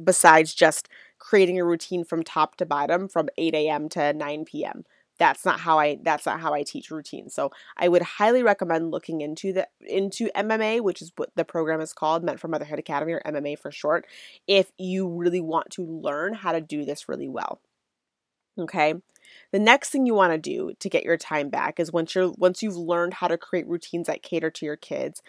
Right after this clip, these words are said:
you're going to decide on what you want things to look like and set boundaries, routines,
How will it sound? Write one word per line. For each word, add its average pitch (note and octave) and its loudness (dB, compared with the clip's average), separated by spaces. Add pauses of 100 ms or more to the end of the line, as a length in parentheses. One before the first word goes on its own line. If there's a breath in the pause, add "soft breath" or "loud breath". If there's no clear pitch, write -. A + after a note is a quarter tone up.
(300 loud breath)
you're G3+ 2
going C4 10
to C#4+ -6
decide G3+ 2
on G3 -2
what E3+ 4
you F3+ -6
want F#3 2 (100)
things E3+ -2
to F3+ -4
look D#3 -6
like B3 -4 (380 loud breath)
and G#3 2
set - 4 (300)
boundaries, G#3 4
routines, F3+ -6